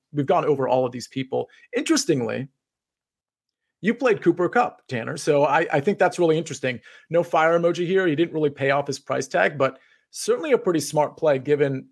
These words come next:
you have Cooper Kupp at under eight percent ownership. So really like that play. Um, really like this lineup. I don't really see any mistakes here. There was no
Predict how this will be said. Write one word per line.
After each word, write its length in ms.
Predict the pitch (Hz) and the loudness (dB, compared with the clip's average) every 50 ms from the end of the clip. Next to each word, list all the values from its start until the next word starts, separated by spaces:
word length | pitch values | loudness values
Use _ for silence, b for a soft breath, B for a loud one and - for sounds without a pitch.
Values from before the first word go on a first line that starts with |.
| _ | _
you 180 | - 147 139 135 | -6 -2 0 2
have 180 | 139 135 131 - | 2 0 0 -2
Cooper 260 | - 165 - 147 139 | -4 -2 0 0 -2
Kupp 300 | - - 131 131 - - | 0 0 0 0 0 -2
at 80 | - - - | -8 -8 -6
under 360 | - 135 135 131 131 123 120 - | -6 -4 -4 -4 -4 -6 -6 -6
eight 220 | - 135 135 131 - | -6 -6 -6 -6 -6
percent 340 | 135 120 - - 120 117 - | -8 -6 -4 -2 -4 -4 -4
ownership. 480 | 120 120 120 120 107 - - 117 - - | -4 -6 -4 -4 -4 -4 -4 -6 -6 -4
So 320 | - - 131 127 123 120 b b b b b b b b b | -4 -2 0 0 0 -2 b b b b b b b b b
really 280 | 139 151 208 240 214 | -4 -2 0 2 2
like 200 | 180 175 165 160 - | 2 2 0 0 2
that 220 | 156 147 143 143 | 0 0 -2 -2
play. 420 | - 147 139 139 139 139 135 139 143 | -2 0 2 2 4 4 2 2 0
Um, 280 | - 131 131 131 131 117 | -2 -2 -4 -4 -4 -2
really 260 | 135 156 170 175 170 | 0 0 2 2 2
like 240 | 156 151 151 139 139 | 2 2 0 0 0
this 200 | 151 135 - - | -2 -2 -2 -2
lineup. 420 | 135 135 135 135 135 131 131 131 - - | -2 0 0 0 0 0 -2 -4 -6 -8
I 120 | - 139 160 | -4 -2 0
don't 220 | 170 208 208 202 160 | 0 0 -2 -2 -4
really 300 | 156 160 170 180 196 170 | -2 -2 0 0 0 0
see 680 | - - - - 175 180 180 180 180 180 175 160 - _ _ _ _ _ _ _ _ _ _ _ - | -2 -4 -6 -4 -4 -4 -2 -2 -2 -4 -4 -8 -10 _ _ _ _ _ _ _ _ _ _ _ -4
any 260 | 143 143 156 185 190 | -2 0 0 0 0
mistakes 640 | 175 160 143 139 - - - 147 135 156 151 - - | 0 -2 -2 -4 -6 -6 -2 0 0 0 0 -2 -4
here. 300 | - 196 202 226 240 240 | -2 0 2 2 2 2
There 100 | 143 147 | 2 2
was 160 | 143 143 - | 2 2 0
no 520 | 131 135 143 147 156 160 165 165 165 170 | 0 0 2 2 2 2 2 0 -2 -4